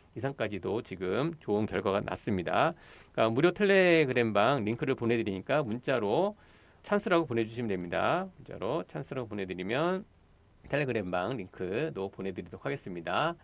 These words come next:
어, 그리고 이제 조금 이제 이 마지막으로 하나 더 말씀드릴 게 좀 크게 가는 거. 크게 가는 거는, 어, 세력 매집주라고 그랬죠. 세력 매집주 같은 경우는, 자, 아까 처음에 말씀드렸죠. 이제 한번 올렸다가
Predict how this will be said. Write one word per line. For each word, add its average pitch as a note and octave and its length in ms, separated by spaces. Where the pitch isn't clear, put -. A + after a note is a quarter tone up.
어, B2+ 160
그리고 F#3 240
이제 C#3+ 600
조금 D3 240
이제 A2+ 220
이 F#2+ 320
마지막으로 C#3 640
하나 D3 160
더 C3 80
말씀드릴 G#2 500
게 A#2+ 400
좀 A#2+ 80
크게 G#3 300
가는 B2 240
거. G#2+ 340
크게 G#3 240
가는 D3+ 260
거는, G2+ 440
어, F2+ 200
세력 G3 240
매집주라고 B2 440
그랬죠. G#2 540
세력 E3 240
매집주 C#3 320
같은 B2+ 280
경우는, D#3+ 640
자, F2 480
아까 D3 240
처음에 F#3+ 260
말씀드렸죠. A#2+ 600
이제 A#2 180
한번 D#3 580
올렸다가 C#3 1040